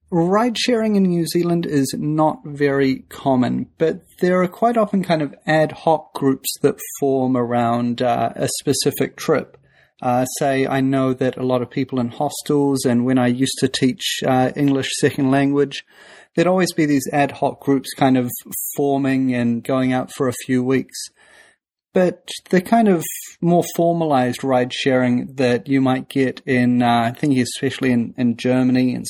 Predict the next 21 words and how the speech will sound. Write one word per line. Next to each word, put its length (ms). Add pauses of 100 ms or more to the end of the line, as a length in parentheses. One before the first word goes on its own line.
(100)
Spain, 540
we 100
used 300
it 100
heaps 440
in 180
Central 440
America 680
and, 300
uh, 200
Mexico 580
as 180
well. 380 (760)
That's 360
a 40
bit 180
harder 360
to 80
come 240
by 180
here. 280